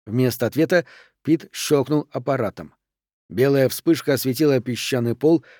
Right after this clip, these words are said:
гроб, ноги и лицо трупа, её светлые волосы, одеяло. Одеяло. У Ларри сжалось сердце. «Пит, перестань скулить, а!» «Одеяло!»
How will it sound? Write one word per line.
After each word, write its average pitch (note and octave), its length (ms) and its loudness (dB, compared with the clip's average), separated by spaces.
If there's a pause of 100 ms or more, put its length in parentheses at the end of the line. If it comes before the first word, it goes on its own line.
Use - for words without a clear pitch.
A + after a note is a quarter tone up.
(140)
гроб, B2+ 400 2
ноги D3 340 2
и D#3+ 200 0
лицо C3+ 320 0
трупа, B2+ 440 -2 (260)
её A2+ 240 0
светлые A#2+ 420 0
волосы, C#3 460 -2 (220)
одеяло. A#2 560 -4 (600)
Одеяло. G#2+ 640 -6 (580)
У - 60 -16
Ларри C#3 360 0
сжалось C3 420 -2
сердце. - 420 -6 (680)
«Пит, B2+ 440 -2 (560)
перестань E3 640 2
скулить, F#3 600 4
а!» F3 240 2 (640)
«Одеяло!» B2+ 720 0